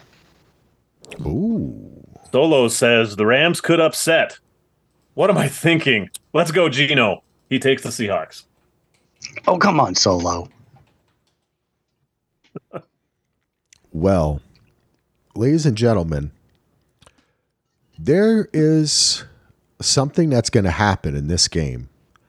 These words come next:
Speaker 1: and it's called Matt Stafford's gonna get knocked out in the second quarter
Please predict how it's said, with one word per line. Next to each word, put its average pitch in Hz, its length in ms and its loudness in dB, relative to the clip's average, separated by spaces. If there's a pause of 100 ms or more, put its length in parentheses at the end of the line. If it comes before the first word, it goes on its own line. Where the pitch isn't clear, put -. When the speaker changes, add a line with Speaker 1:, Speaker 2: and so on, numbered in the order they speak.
(600)
Speaker 1:
and 92 120 0
it's 131 200 0
called 113 480 2
Matt 107 260 0
Stafford's 101 600 0
gonna 87 160 0
get 82 180 -4
knocked 92 380 0
out 95 200 2
in 85 60 -8
the 80 80 -2
second 90 440 0
quarter 69 540 0